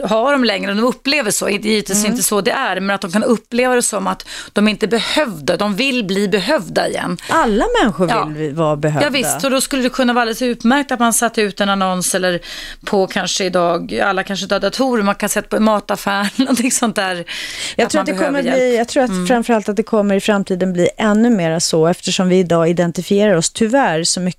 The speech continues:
Speaker 2: med vad vi gör, inte vilka vi är, utan vad vi gör. Att det här med karriär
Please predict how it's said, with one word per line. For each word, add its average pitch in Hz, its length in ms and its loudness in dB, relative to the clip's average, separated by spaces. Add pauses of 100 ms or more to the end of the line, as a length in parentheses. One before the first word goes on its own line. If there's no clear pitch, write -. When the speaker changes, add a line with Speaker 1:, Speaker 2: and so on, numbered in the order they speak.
(100)
Speaker 2:
med 170 140 0
vad 180 140 2
vi 196 100 2
gör, 202 340 2
inte 190 220 0
vilka 196 240 0
vi 180 240 2
är, 175 400 0
utan 185 320 0
vad 180 220 2
vi 196 100 2
gör. 165 640 2 (400)
Att 190 120 -2
det 196 60 0
här 175 60 0
med 175 120 -6
karriär 170 580 2